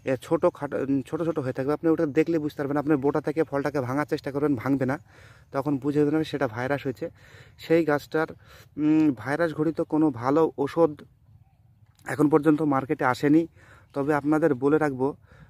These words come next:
যে ওই গাছগুলো যত আক্রান্ত গাছ বা উল্টে উল্টে পাতা যে সকল গাছগুলো রু-, থাকবে আপনার জমিতে, সমস্ত গাছগুলোকে আপনারা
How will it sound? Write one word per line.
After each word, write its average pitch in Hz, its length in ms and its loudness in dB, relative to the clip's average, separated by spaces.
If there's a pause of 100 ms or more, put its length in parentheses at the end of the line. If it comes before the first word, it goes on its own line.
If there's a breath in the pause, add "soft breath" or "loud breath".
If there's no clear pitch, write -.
(180 soft breath)
যে 135 380 2 (460 loud breath)
ওই 165 180 4
গাছগুলো 143 580 2
যত 143 240 -2
আক্রান্ত 151 520 -4 (100)
গাছ 139 200 -2
বা 139 220 -2 (200)
উল্টে 156 260 0
উল্টে 151 260 0
পাতা 139 300 -6
যে 139 120 -4
সকল 143 340 -6
গাছগুলো 131 420 -2
রু-, 131 120 -4 (180)
থাকবে 147 340 0
আপনার 135 260 -2
জমিতে, 143 340 0
সমস্ত 160 540 -2 (520 loud breath)
গাছগুলোকে 147 560 0
আপনারা 139 380 -4